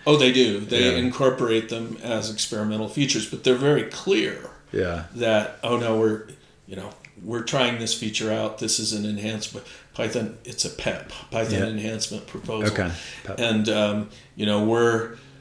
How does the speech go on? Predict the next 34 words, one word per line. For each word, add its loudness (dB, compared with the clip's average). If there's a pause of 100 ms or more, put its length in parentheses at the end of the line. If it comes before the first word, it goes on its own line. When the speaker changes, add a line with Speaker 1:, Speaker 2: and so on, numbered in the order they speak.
(240)
Speaker 1:
we're 2
working 4
this 2
out, 4
and -6
we 0
wanna 0
see 0
if, -8 (720)
if -12
it -4
works, 6
if -4
it -4
Speaker 2:
Yeah. -2
Speaker 1:
needs 0
to -6
be -4
improved. -4 (400)
So, 0
yeah, 6
there's 4
a 4
lot 0
of, -4 (480)
d-, -12 (320)
you -6
know, -2
open -4
discussion 0
about -12
it. -14
Speaker 2:
Yeah. 0 (340)
Speaker 1:
And -6